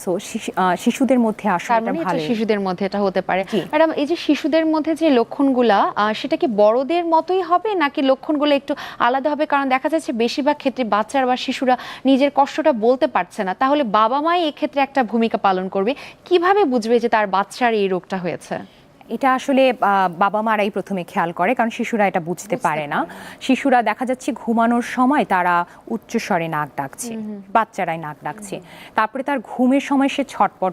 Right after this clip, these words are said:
Speaker 1: করছে, দেখা যায় ল্যাকটেটিং মাদারও যদি ব্রেস্টফিড
Speaker 2: হুম।
Speaker 1: করায় বা খাওয়া দাওয়া সবই দিচ্ছে, কিন্তু বাচ্চার ঘুম আসছে না, বাচ্চা খেতেও চাচ্ছে না,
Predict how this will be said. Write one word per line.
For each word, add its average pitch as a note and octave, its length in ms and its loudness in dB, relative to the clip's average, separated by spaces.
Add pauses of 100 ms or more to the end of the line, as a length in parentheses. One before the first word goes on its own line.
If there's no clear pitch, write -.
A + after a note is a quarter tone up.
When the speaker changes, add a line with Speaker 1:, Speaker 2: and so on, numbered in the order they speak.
Speaker 1:
করছে, D#3+ 440 -6 (220)
দেখা G3+ 220 -2
যায় G#3+ 180 0 (340)
ল্যাকটেটিং G#3+ 460 -2
মাদারও G#3+ 320 2
যদি B3+ 180 0
ব্রেস্টফিড F#3 500 -4
Speaker 2:
হুম। G#3+ 80 -12
Speaker 1:
করায় D#3+ 320 0 (260)
বা E3+ 220 2 (120)
খাওয়া G#3 340 4
দাওয়া G#3+ 220 2
সবই C#4 360 2
দিচ্ছে, A3+ 360 -2
কিন্তু B3 260 0
বাচ্চার G#3 340 0
ঘুম B3+ 320 0
আসছে D#3 380 -4
না, C3 140 -8 (300)
বাচ্চা F#3 280 -2
খেতেও C4+ 500 2
চাচ্ছে E3 380 -4
না, C#3 140 -12